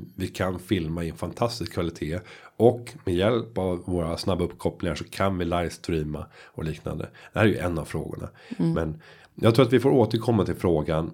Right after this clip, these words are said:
Speaker 1: när, eh, vi börjar se den lokala lagstiftningen. Men när jag pratar med våra jurister så finns det en övertolkning idag.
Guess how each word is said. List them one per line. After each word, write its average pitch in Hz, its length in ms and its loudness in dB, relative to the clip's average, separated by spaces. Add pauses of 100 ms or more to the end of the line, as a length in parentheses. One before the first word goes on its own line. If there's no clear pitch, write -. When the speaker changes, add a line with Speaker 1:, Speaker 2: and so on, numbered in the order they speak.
Speaker 1:
när, 80 680 -2
eh, 76 60 -4 (420)
vi 92 160 -2
börjar 85 200 -2
se 87 420 -2 (120)
den 85 180 -2
lokala 82 460 0
lagstiftningen. 76 720 -4 (140)
Men 92 140 -2
när 101 60 4
jag 110 120 4
pratar 101 220 2
med 90 100 2
våra 110 220 8
jurister 80 520 2 (800)
så - 140 2
finns 90 240 0
det 90 60 -6
en 82 60 -4
övertolkning 87 640 0
idag. 78 260 -4